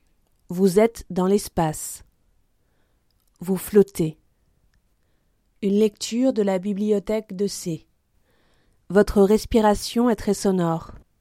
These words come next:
Vous marchez comme des cosmonautes. Progressivement, vous vous agenouillez et vous vous allongez quelques instants sur votre matelas de nuages. Épisode trois.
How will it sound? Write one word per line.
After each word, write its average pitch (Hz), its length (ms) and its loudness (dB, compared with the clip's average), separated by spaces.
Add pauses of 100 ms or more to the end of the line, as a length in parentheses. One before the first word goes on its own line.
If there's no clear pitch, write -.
(680)
Vous 190 140 -2
marchez 202 460 2
comme 226 320 0
des 202 120 4
cosmonautes. 190 840 -4 (1600)
Progressivement, 190 960 0 (1000)
vous 226 160 0
vous 233 240 2
agenouillez 214 680 2 (800)
et 185 80 2
vous 180 140 2
vous 180 220 0
allongez 180 440 0
quelques 196 540 0
instants 202 500 -4
sur 196 180 -6
votre 180 320 -2
matelas 185 400 -2
de 180 100 -2
nuages. 160 640 -4 (460)
Épisode 202 480 -2
trois. 175 420 -4